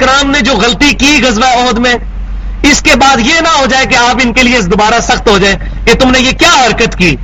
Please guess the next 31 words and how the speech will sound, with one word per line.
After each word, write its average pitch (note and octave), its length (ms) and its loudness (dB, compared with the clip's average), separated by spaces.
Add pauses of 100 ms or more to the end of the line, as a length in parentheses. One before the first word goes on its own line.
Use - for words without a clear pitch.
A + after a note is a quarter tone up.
(360)
جس B3+ 180 2
کی B3+ 100 2
وجہ B3 260 2
سے A#3+ 100 0
مسلمانوں G#3+ 560 0
کو A#3 160 2
شکست - 420 -2
کا A3+ 80 2
سامنا G#3 320 0
ہوا۔ G3+ 200 0 (600)
اتنی B3+ 280 2
بڑی A#3+ 320 0
غلطی A#3+ 220 -2
کے C4+ 120 0
بعد D4 320 2
بھی C4+ 220 0
آپ B3 160 0
صلی B3 80 0
اللہ - 0 -
علیہ - 0 -
وسلم A#3 340 0
نے A#3 80 0
ان G#3+ 80 -2
کے A3+ 80 -2
ساتھ G#3 180 2
نرمی G#3+ 320 0
سے G3+ 120 -2
ہی G3 80 0
پیش C#3+ 220 -2
آنا B2 200 -2
ہے۔ A2 40 -8